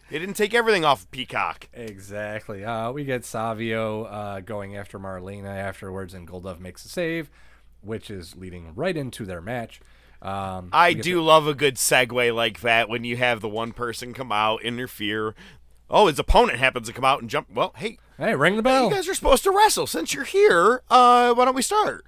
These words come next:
Speaker 1: I always like that. Just good time
Speaker 2: Yeah.
Speaker 1: saver.
Speaker 2: Uh, this was weird because they had Miguel Perez on commentary. His English was a little broken. Yeah, you, you could tell he was having a hard time keeping up with the pace. Uh, but he's, uh, he's,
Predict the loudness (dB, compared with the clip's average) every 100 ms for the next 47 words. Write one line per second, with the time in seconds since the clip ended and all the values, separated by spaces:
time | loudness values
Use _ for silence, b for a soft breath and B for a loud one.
0 | b b b 2 4 4 2 -2 -6 -4
1 | -4 -4 -6 b b b -4 -2 -2 -8
2 | -4 -4 -4 2 2 2 0 -2 -2 -8
3 | b b b b -2 0 2 0 -4 -4
4 | -6 -4 -2 -2 -2 -6 -8 -4 -4 -4
5 | -4 -2 2 2 2 -6 -8 -10 -12 -10
6 | -10 -12 -10 -10 -8 -10 -12 -12 -14 -16
7 | -18 -16 -14 -12 -14 -12 -12 -10 -10 -12
8 | -14 -14 -12 -14 -14 _ _ -10 -8 -8
9 | -10 -10 -10 -10 -10 -12 -14 -16 -16 -20
10 | -14 -14 -14 -20 -18 -14 -12 -12 -16 b
11 | b b b b -4 -2 0 -2 -2 -4
12 | -4 -2 -2 -2 -6 -10 -12